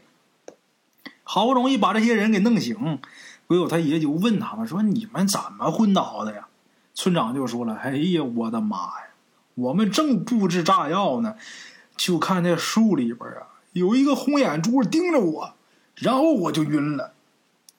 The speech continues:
一问其他人，其他人都是这样。哎，这些人被救回来之后，鬼友他爷爷跟村长说：“这个事儿，如果你想解决，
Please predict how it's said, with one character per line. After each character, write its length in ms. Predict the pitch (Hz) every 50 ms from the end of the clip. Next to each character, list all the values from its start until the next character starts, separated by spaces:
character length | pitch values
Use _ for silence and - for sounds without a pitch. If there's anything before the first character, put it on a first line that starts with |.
| _ _ - - _ _ _ _
一 180 | - 160 190 262
问 200 | 269 294 262 202
其 200 | 190 - - 247
他 220 | 226 240 247 240
人， 140 | 233 196 202
其 160 | 196 202 -
他 140 | - 233 226
人 140 | 214 220 226
都 280 | 214 311 285 311 311 254
是 20 | 196
这 80 | 180
样。 300 | 139 127 135 135 120 - - _ _ _ _ _ _ _ _ _
哎， 420 | - 165 170 165 143 127 117 - - _ _ _ - - - - - - - _ _ _ _ _ _ _ -
这 160 | - - 320
些 100 | 294 311
人 160 | 311 285 285 277
被 120 | 302 294
救 280 | 240 - - 320 311 262
回 140 | 202 233 254
来 80 | 262
之 160 | 220 240 262 240
后， 560 | 226 254 262 254 226 208 175 147 131 117 - - - - - - _ _ _ _ _
鬼 140 | - 196 240
友 100 | 226 175
他 100 | - 190
爷 180 | 208 185 175 196
爷 80 | 208
跟 160 | 185 208 202
村 180 | 190 196 208 196
长 240 | 180 131 107 104 107
说 160 | - 127 135
：“这 160 | 135 240 262
个 180 | 233 202 170 143
事 120 | 139 190
儿， 140 | 214 170 - - - - -
如 220 | - 175 254 285
果 120 | 247 247 226
你 120 | 226 233
想 180 | - 220 226 220
解 200 | - - 123 117
决， 240 | 113 117 127 139